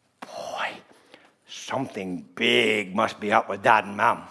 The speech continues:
What happened? Did you hear anything? What's going on with Dad and Mom?" I could hear it all. And then just like this, bang. But if you would like a night of joy,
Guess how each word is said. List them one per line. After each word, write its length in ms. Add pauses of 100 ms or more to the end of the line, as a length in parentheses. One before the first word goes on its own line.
(1000)
What 240
happened? 480
Did 160
you 100
hear 340
anything? 480 (840)
What's 240
going 340
on 200
with 160
Dad 220
and 140
Mom?" 500 (1600)
I 120
could 100
hear 220
it 80
all. 300 (1700)
And 160
then 140
just 140
like 160
this, 320 (480)
bang. 360 (1300)
But 100
if 100
you 140
would 100
like 200
a 40
night 240
of 120
joy, 440